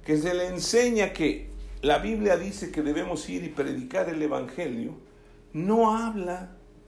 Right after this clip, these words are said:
de, no da testimonio de Jesucristo?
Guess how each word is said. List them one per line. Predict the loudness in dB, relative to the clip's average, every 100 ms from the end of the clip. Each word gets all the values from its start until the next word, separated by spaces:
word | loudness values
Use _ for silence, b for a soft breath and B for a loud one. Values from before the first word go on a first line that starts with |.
| -20 -20 -10
de, | -2 -2 -2 -6 -14 -20 -20 -20 -4
no | 4 8
da | 8 6
testimonio | -8 -6 -2 0 0 0 -2
de | -4
Jesucristo? | -6 -8 -10 -10 -12 -14 -20